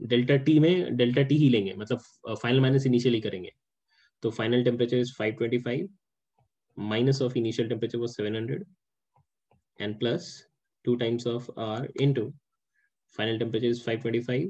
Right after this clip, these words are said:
and initial temperature was four hundred। So this becomes टू आर को कॉमन आउट कर ले, यहाँ पे आ रही है आपके पास वन हंड्रेड एंड सेवेंटी फ़ाइव with a negative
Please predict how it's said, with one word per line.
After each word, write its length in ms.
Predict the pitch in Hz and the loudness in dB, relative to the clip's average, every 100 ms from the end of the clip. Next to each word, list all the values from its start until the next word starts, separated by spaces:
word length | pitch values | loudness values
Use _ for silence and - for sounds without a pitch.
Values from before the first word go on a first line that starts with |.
| - _ _ - | -10 _ _ -10
and 160 | 113 - 117 | -8 -4 -4
initial 260 | 113 120 113 | 0 0 0
temperature 280 | 113 117 123 | -2 -2 -2
was 160 | 196 - | -4 -6
four 120 | 104 | -6
hundred। 260 | 95 95 135 135 _ _ _ _ _ _ - | -6 -10 -12 -16 _ _ _ _ _ _ -20
So 100 | - 107 | -10 -6
this 100 | 113 110 | -6 -6
becomes 320 | 117 135 - | -4 -6 -4
टू 140 | 113 | 0
आर 100 | 110 | 0
को 100 | 113 | 0
कॉमन 260 | 110 104 113 | -2 -4 -2
आउट 180 | 117 120 | -4 -4
कर 100 | 120 | -4
ले, 160 | 135 214 _ _ - - - - - _ | -4 -6 _ _ -20 -14 -10 -10 -10 _
यहाँ 220 | - 110 104 | -8 -6 -2
पे 80 | |
आ 60 | 110 | -2
रही 100 | 113 | 0
है 80 | 110 | -2
आपके 140 | 113 | -2
पास 800 | 117 131 143 147 - - - - - - | -4 -2 -2 -4 -10 -14 -14 -16 -16 -6
वन 220 | 101 104 | -4 -2
हंड्रेड 240 | 110 110 | -2 -2
एंड 140 | 110 113 | -2 -4
सेवेंटी 380 | - 104 104 113 | -4 -2 -2 -4
फ़ाइव 440 | - 107 110 117 | -4 -2 -2 0
with 180 | 120 107 | -2 0
a 60 | |
negative 320 | 98 101 107 | 0 0 -2